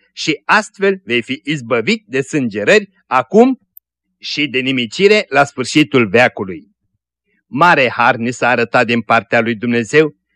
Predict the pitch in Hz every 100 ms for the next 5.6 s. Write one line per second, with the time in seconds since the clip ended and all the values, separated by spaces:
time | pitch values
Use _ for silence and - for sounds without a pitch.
0 | _ - 113 113 139 123 120 117 - 127
1 | 120 117 123 123 120 127 117 - 143 131
2 | 127 110 131 120 113 - 113 98 _ _
3 | _ _ _ - 135 147 151 151 - 170
4 | 165 151 156 165 - - 120 127 123 127
5 | - 127 127 110 156